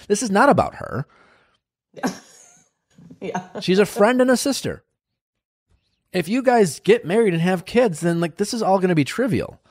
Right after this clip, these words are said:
Speaker 2: Yeah. <laughs> Yeah.
Speaker 1: So
Speaker 2: Gonna
Speaker 1: I
Speaker 2: be
Speaker 1: honestly
Speaker 2: something to laugh
Speaker 1: think
Speaker 2: at.
Speaker 1: you should literally ignore her.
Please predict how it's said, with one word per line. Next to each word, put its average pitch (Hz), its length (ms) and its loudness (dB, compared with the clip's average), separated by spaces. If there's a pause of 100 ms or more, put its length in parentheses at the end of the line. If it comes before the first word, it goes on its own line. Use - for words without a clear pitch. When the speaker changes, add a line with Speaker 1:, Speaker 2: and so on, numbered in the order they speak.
(560)
Speaker 2:
Yeah. 226 160 -2
<laughs> - 60 -4 (720)
Yeah. - 600 -4 (580)
Speaker 1:
So 190 280 4
Speaker 2:
Gonna 190 160 0
Speaker 1:
I 202 60 6
Speaker 2:
be 285 60 6
Speaker 1:
honestly 240 340 6 (180)
Speaker 2:
something 175 80 6
to 156 60 2
laugh 151 120 -6
Speaker 1:
think 185 140 0
Speaker 2:
at. 175 40 2
Speaker 1:
you 180 60 6
should 160 280 -2
literally 202 440 4
ignore 127 380 -2
her. 57 220 -16